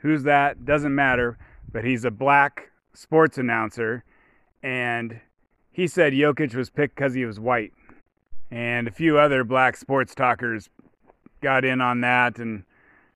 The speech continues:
they said it was racist to pick a white man. I mean, normally the N B A doesn't talk about race a lot. I mean, black people won.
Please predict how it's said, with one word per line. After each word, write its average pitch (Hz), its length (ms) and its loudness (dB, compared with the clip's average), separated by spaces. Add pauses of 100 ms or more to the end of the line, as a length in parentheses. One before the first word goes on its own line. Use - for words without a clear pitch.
(100)
they 135 140 -4
said 151 280 4
it 151 60 2
was 151 180 0
racist 151 460 2
to 139 80 -10
pick 165 200 0
a 147 60 -4
white 143 240 2
man. 135 500 -2 (500)
I 123 100 -4
mean, 127 360 0 (800)
normally 185 340 2
the 160 100 0
N 165 140 2
B 156 140 2
A 151 160 4
doesn't 143 260 0
talk 151 260 2
about 156 280 2
race 151 260 0
a 147 60 -2
lot. 147 280 2
I 127 100 0
mean, 127 360 -4 (480)
black 135 340 0
people 156 280 2
won. 113 420 0